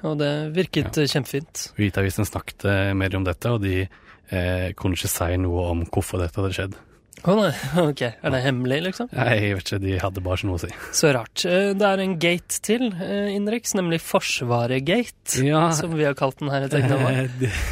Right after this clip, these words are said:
Speaker 2: Det, det viser seg at, eh, Forsvaret bruker veldig mye penger på I T, og de bruker ikke pengene så veldig godt.
Speaker 1: Nei,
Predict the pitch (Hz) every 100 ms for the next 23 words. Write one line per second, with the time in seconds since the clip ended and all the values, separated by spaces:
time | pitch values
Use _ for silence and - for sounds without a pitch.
0 | - - - - 123 127 143 117 - 120
1 | 117 113 - 110 101 - - - 110 107
2 | 107 - 113 110 - 104 98 107 104 101
3 | 104 92 92 - 98 101 90 - 117 123
4 | 101 101 98 95 98 98 - - 90 90
5 | 95 85 107 - - 165 165